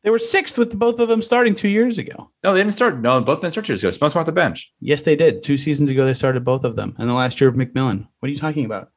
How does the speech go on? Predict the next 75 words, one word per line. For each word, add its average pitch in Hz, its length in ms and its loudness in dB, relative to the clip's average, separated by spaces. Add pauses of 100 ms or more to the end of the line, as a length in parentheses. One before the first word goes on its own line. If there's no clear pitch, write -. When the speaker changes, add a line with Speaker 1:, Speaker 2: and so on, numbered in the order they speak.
(140)
Speaker 2:
Didn't 175 180 2
Sabonis 196 380 0
come 190 140 -2
off 190 140 2
the 170 60 0
bench 151 220 0
much 196 160 -4
of - 40 -14
that 202 120 -2
game? 202 200 -4
Oh, 208 100 0
but 220 140 -2
Speaker 1:
No. 139 340 -2
Speaker 2:
they, - 80 0
he - 80 0
played, 247 220 0
like, 226 180 0
most 202 240 0
of 208 80 2
his 175 80 0
minutes 190 300 -4
with - 100 -14
the 170 60 0
bench, 156 220 0
and 160 60 -8
they 170 60 2
barely 185 300 2
played 180 200 0
turn 180 140 0
of 170 80 -2
the 170 60 0
end 165 100 0
of 151 60 -4
games. 156 480 -4
Speaker 1:
They 156 100 0
played, 185 240 0
like, 190 160 2
the 185 80 -4
same 160 320 2
am-, 156 140 0
oh, 117 360 0
well, 143 120 -6
the, - 140 -6
okay, 135 300 0
sure. 131 320 2
They 127 120 0
still 156 180 2
played 170 260 -2
Speaker 2:
I'm, 147 80 2
Speaker 1:
together, 123 160 0
Speaker 2:
I'm 143 80 0
Speaker 1:
like, 131 120 0
Speaker 2:
sorry. 104 200 2
You're 135 120 0
Speaker 1:
fifteen 120 100 2
Speaker 2:
right. - 40 2
Speaker 1:
to 117 60 -4
Speaker 2:
You 135 60 0
Speaker 1:
twenty 156 120 2
Speaker 2:
did. 185 80 2
Speaker 1:
minutes 156 200 -4
a 135 40 0
Speaker 2:
I'm 135 80 -2
Speaker 1:
game. - 1300 -8
<laughs> - 140 -20
And 156 100 2
they 165 40 2
Speaker 2:
No, 170 80 4
Speaker 1:
were 170 40 2
Speaker 2:
but 180 120 2
Speaker 1:
sixth 220 60 4 (140)
Speaker 2:
they're 208 40 4
Speaker 1:
in 196 80 2
defense. 202 380 -6 (200)
Like, 151 200 -4